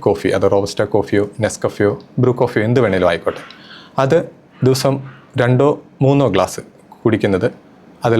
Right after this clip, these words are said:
അഞ്ച് ഗ്രാമോളം കോഫി പൗഡർ ഇട്ട് ബ്ലാക്ക് കോഫി ആയിട്ട് കുടിക്കുന്നത് കരളിന് വളരെ ഹെൽപ്ഫുള്ളും കരളിന് ഫാറ്റി ലിവറും ഫൈബ്രോസിസും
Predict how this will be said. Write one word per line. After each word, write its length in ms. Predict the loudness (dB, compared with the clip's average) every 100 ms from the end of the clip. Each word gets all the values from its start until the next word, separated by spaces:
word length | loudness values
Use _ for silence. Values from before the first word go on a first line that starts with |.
| 2
അഞ്ച് 160 | 2 2
ഗ്രാമോളം 380 | 0 2 2 0
കോഫി 200 | -2 -2 0
പൗഡർ 180 | 0 0
ഇട്ട് 140 | -2 -2
ബ്ലാക്ക് 220 | 0 0 0
കോഫി 180 | -2 0
ആയിട്ട് 140 | 0 0
കുടിക്കുന്നത് 340 | -2 -2 -8 -8 -2
കരളിന് 320 | 0 0 0 0
വളരെ 260 | 2 0 -2 -6 -14 -6 -2
ഹെൽപ്ഫുള്ളും 440 | 0 0 0 -2 -4 -2
കരളിന് 280 | 0 -2 -2
ഫാറ്റി 240 | -2 0 0
ലിവറും 220 | 0 0 0
ഫൈബ്രോസിസും 600 | 0 2 0 0 -4 -4